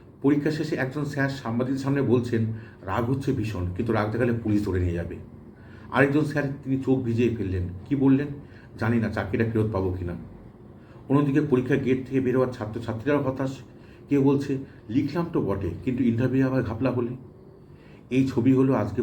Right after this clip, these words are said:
পশ্চিমবঙ্গে এসএসসি পরীক্ষা বাস্তব ছবি। এসএসসি দুর্নীতি মামলায় আমরা দেখেছিলাম বহু নিয়োগপত্র বাতিল হয়েছিল। যারা ছিলেন স্কুলের শিক্ষক, তাদের চাকরি কেড়ে নেওয়া হয়েছিল।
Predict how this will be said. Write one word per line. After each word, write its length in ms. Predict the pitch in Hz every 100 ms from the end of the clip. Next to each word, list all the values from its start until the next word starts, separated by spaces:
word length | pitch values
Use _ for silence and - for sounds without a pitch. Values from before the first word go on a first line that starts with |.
| 113
পশ্চিমবঙ্গে 520 | 113 - 113 110 104
এসএসসি 300 | 92 - 117
পরীক্ষা 240 | 110 104 107
বাস্তব 440 | 80 85 - 92
ছবি। 260 | 90 73 78 78 - - - - - - - - - - - -
এসএসসি 300 | 160 185 196
দুর্নীতি 320 | 151 175 175
মামলায় 420 | 170 175 175 175 175 - - - -
আমরা 180 | 143 160
দেখেছিলাম 440 | 143 156 170 160
বহু 180 | 131 139
নিয়োগপত্র 520 | 147 143 - 143 -
বাতিল 320 | 120 113 131 123
হয়েছিল। 340 | 131 - 131 - - - -
যারা 220 | 104 113
ছিলেন 320 | 117 123 131 120
স্কুলের 280 | - 127
শিক্ষক, 360 | 117 - 131 131
তাদের 240 | 127 117
চাকরি 280 | - 104 131
কেড়ে 240 | - 117 113
নেওয়া 200 | 127 120
হয়েছিল। 380 | 131 117 120